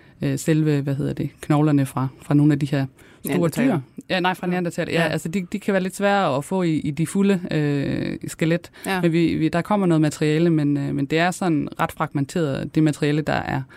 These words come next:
Speaker 1: tilgængeligt, øh, til, til udlån fra, eller til lån fra, til, til andre lande.
Speaker 2: Mm.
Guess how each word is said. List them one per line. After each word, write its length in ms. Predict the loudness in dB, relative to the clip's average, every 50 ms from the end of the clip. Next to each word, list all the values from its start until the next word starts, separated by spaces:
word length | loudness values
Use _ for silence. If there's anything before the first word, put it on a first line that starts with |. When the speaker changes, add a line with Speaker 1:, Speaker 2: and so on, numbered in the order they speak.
| -20 -20 -20 -20 -20 -20 _ -8
Speaker 1:
tilgængeligt, 520 | -6 -2 2 2 2 2 0 -2 -4 -4
øh, 260 | -4 -2 -2 -2 -4 -4 -6 -8 -10 -14 -6
til, 280 | 0 2 2 2 2 0
til 120 | 0 0
udlån 320 | 2 4 4 4 4 2 0
fra, 340 | 0 0 -2 0 0 -2 -4 -4 -4
eller 240 | -4 -2 -2 -2 -2 -4 -6 -8 -4
til 140 | 0 2 4
lån 200 | 4 4 4 2
fra, 260 | 0 -4 -6 -6 -6 -6
til, 300 | -2 0 0 0 0 0
til 120 | 0 0
andre 200 | 2 2 2 4
lande. 240 | 2 2 2 0 -2 -4 -4
Speaker 2:
Mm. 60 | -6